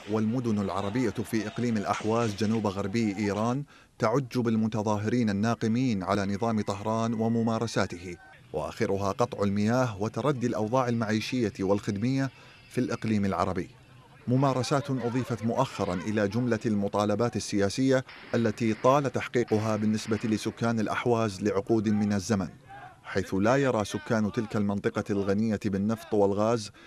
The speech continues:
والتي تؤمن ثمانين بالمئة من ميزانية إيران السنوية، أي حل يلوح في الأفق. اشتعلت الأحداث بعد فشل مساعي عدد من السياسيين والوجهاء العرب في التواصل مع السلطات الإيرانية بهدف فتح مياه الأنهر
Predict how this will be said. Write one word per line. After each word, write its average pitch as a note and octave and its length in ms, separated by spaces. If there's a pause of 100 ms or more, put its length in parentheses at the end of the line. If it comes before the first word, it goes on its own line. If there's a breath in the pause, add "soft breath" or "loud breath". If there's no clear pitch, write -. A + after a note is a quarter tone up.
(140 loud breath)
والتي D#2+ 340
تؤمن G#2 440
ثمانين G#2+ 520
بالمئة G2+ 420
من F#2+ 180
ميزانية G2+ 640
إيران G#2 480
السنوية، A2 600 (380 loud breath)
أي C#3 260
حل A#2 360
يلوح G2+ 560
في G2 120
الأفق. - 480 (480 soft breath)
اشتعلت B2+ 480
الأحداث G#2+ 600
بعد G2+ 200
فشل G#2 400
مساعي G#2+ 480
عدد A2+ 320
من G#2+ 260
السياسيين G#2+ 720
والوجهاء G#2+ 680
العرب A#2 460
في - 120
التواصل A#2 680
مع G2 180
السلطات A2 520
الإيرانية G#2+ 680 (340 loud breath)
بهدف A#2+ 400
فتح B2 320
مياه A2 480
الأنهر G2 500